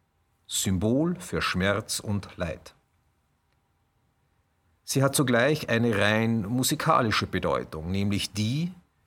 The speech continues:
der Herrschaft der musikalischen Formel, des tonalen Dreiklangsystems so weit wie möglich sich zu entziehen und die Einmaligkeit des musikalischen Augenblicks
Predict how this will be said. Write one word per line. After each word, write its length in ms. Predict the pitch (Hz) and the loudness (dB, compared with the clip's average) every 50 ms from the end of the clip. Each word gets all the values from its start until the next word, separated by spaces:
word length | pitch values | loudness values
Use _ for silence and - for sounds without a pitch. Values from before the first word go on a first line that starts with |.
| _ _ _ - | _ _ _ -2
der 120 | 98 95 | 0 0
Herrschaft 880 | 87 85 104 107 120 139 139 - - 160 151 147 - - - - - - | 2 2 2 2 4 2 2 0 2 2 0 0 -2 -4 -10 -8 -4 -2
der 60 | 107 | 0
musikalischen 840 | 104 101 98 - - - - - 98 95 95 92 87 - - 92 85 | 0 0 0 0 -2 -2 0 2 2 4 4 2 0 -2 -2 -2 -4
Formel, 500 | - - 107 101 104 110 123 135 151 165 165 - _ _ _ - | -4 -2 0 0 0 0 0 -2 -4 -6 -8 -12 _ _ _ -6
des 160 | 107 104 - | -4 -4 -4
tonalen 680 | - - 110 101 95 92 - 92 92 92 90 85 85 85 | -2 -2 0 2 2 4 4 4 4 4 2 0 -2 -2
Dreiklangsystems 1300 | 90 82 87 87 101 104 - - - 120 120 127 127 - 139 120 - - 131 123 131 131 127 113 - | -2 -2 0 -2 -2 -4 -4 -2 0 0 0 0 -2 -2 -2 -4 -2 -2 -2 -2 0 0 0 -2 -2
so 320 | - 110 95 98 92 87 92 | -2 -2 -2 -2 -2 0 0
weit 440 | 104 - 107 123 - 151 139 - | -2 -2 -2 -4 -6 -6 -6 -4
wie 140 | 107 104 95 | -2 -2 0
möglich 580 | 95 98 98 98 101 107 107 107 110 110 107 - | 0 0 0 0 0 0 -2 -2 -2 -4 -4 -4
sich 260 | - 104 95 - - | -4 -4 -6 -6 -6
zu 100 | - 110 | -4 -2
entziehen 500 | 101 98 92 - - 82 76 67 - - - _ _ _ _ _ _ _ _ _ _ - | -2 -2 -2 -2 -4 -6 -6 -8 -10 -14 -18 _ _ _ _ _ _ _ _ _ _ -2
und 440 | 123 139 165 208 240 233 - - _ _ _ _ _ _ _ _ _ _ _ _ _ _ _ _ _ _ - | 0 2 2 2 0 -2 -6 -14 _ _ _ _ _ _ _ _ _ _ _ _ _ _ _ _ _ _ -16
die 80 | - - _ | -16 -10 _
Einmaligkeit 1200 | - 113 120 143 165 180 175 143 110 92 87 85 90 87 92 87 - - - 95 90 95 101 - | 0 2 2 2 2 2 2 4 4 4 4 4 4 2 0 -4 -4 -2 0 0 0 0 -2 -4
des 120 | 104 101 - | -6 -4 -2
musikalischen 720 | 101 92 - 101 92 - 98 87 95 95 95 - - 90 | -2 -2 -2 -4 -2 -2 -2 -2 -2 -2 -2 -4 -4 -4
Augenblicks 800 | - 87 92 101 107 123 127 131 143 156 - - - - - | -2 -2 -2 0 -2 -2 -4 -4 -6 -8 -6 -6 -8 -8 -8